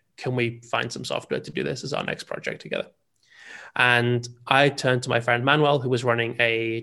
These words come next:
generic referral tool called Referral Hero that had been around for a couple of years before, doing kind of, you know, the same thing that all referral tools do, SaaS,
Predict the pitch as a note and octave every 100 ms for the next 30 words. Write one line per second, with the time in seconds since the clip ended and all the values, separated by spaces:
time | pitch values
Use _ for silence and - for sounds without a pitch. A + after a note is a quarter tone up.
0 | - B2 B2+ D3+ - - C3 C3 C3 C3
1 | C3 C3 B2+ - - A#2 B2+ A#2+ A2+ A#2+
2 | D3+ F3 E3 D#3 D#3 B2+ B2+ A#2+ A#2+ A#2+
3 | A#2+ B2 C3 B2+ - - - - - F3+
4 | E3+ D#3+ C#3+ C3+ B2+ - - - - F3+
5 | D#3+ D#3+ D3 C3+ C3+ B2+ A#2+ A#2 A2+ -
6 | A#2 A#2 A#2+ A#2+ - B2 - C#3 - B2+
7 | B2+ B2+ B2+ -